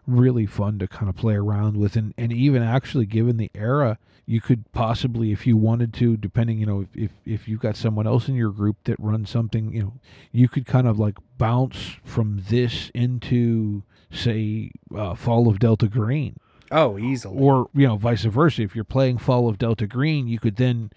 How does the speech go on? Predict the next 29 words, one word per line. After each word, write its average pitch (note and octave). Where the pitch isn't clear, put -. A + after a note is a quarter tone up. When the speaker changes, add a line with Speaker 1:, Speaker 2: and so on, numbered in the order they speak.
Speaker 1:
maybe B2
take C#3
on C3
the A#2
story A#2
from A2+
the A2+
other C3+
side A2+
in, A2
in A2
Chamber. D3+
Speaker 2:
Oh, A#2+
very B2+
easily. F#2+
Very A#2+
easily. -
Like C#3
I A2+
said, G2
I G#2+
think C3
Chamber A2+
is G#2+
one A2+
of A2
those G2
ones G#2
that F#2+